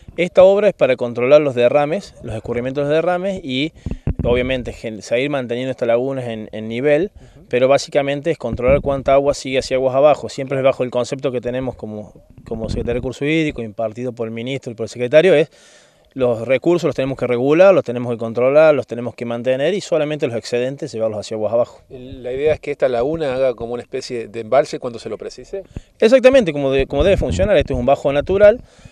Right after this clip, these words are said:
Speaker 1: entonces lo que vamos a hacer es constituir la obra de control y que el agua siga manteniendo el nivel acá y solamente los excedentes continúen hacia aguas abajo.
Speaker 2: Ajá,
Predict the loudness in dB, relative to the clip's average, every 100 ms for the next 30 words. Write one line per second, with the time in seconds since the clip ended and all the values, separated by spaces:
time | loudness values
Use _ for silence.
0 | _ -6 -4 -2 0 0 2 2 2 0
1 | 2 0 0 -4 -6 -6 -2 2 4 4
2 | 6 4 2 0 2 2 2 -2 2 4
3 | 4 2 -2 -2 -2 -2 -4 -4 0 2
4 | 2 2 2 0 -8 -10 -4 0 0 0
5 | -2 -2 -2 -2 -2 -2 -4 -6 -8 -8
6 | -8 -6 -2 0 0 -2 -20 -20